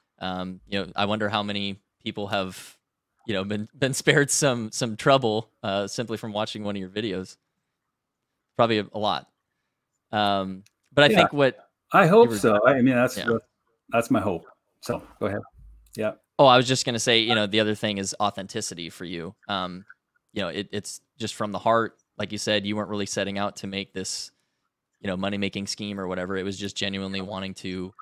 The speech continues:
Speaker 1: provide something helpful. Um, you know, that also seems to be rare in our society today. Do you think that, um, that's the core reason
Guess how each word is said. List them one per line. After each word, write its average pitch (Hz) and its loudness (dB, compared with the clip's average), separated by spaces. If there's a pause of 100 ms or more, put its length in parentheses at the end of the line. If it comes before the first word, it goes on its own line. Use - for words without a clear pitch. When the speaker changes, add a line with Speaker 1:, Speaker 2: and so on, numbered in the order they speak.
(240)
Speaker 1:
provide 92 -6
something 90 -10
helpful. 87 -10 (460)
Um, 92 -8 (340)
you 113 -2
know, 104 2
that 104 2
also 107 2
seems 107 -6
to 110 -6
be 98 -4
rare 104 0
in 98 -8
our 92 -6 (120)
society 143 0
today. 92 -6 (460)
Do 110 -4
you 131 0
think 131 -6 (100)
that, 101 -2
um, 92 -8 (720)
that's 107 0
the - -6
core 107 -2
reason 104 -6